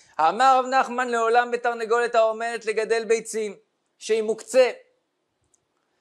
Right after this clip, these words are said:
ואם כן תשאל,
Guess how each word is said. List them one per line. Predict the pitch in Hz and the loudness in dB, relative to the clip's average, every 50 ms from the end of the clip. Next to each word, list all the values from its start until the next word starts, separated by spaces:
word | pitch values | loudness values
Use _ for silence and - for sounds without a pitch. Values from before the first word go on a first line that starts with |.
| _ _ _ _ _ _ _ _ _ _ _ _ _ _ _ _ _ _ _ _ _ _ _ _ _ _ _ _ - 143 | _ _ _ _ _ _ _ _ _ _ _ _ _ _ _ _ _ _ _ _ _ _ _ _ _ _ _ _ 0 6
ואם | 180 214 240 220 - | 6 6 6 6 2
כן | 254 247 240 | 0 -2 -2
תשאל, | 247 226 - - - 247 254 254 233 214 170 127 | -8 -10 -12 -6 -2 0 0 2 2 0 -2 -6